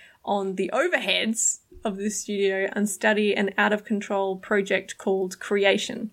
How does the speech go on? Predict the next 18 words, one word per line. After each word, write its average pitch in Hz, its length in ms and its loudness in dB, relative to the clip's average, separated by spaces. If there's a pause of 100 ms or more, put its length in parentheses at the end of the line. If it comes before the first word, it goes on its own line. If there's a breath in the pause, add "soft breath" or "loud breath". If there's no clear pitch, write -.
(120)
So 233 400 2
Creation 269 580 0
was 269 160 2
a 226 60 2
stop-motion 202 720 2
animated 190 480 0
film 185 520 0
about 180 340 0
a 180 40 -4
group 190 340 -2
of 190 180 -2
shipwrecked - 680 -2
travelers 196 600 0
on 208 160 0
an 190 160 -2
island 196 400 0
of 190 180 -6
dinosaurs, 196 720 -2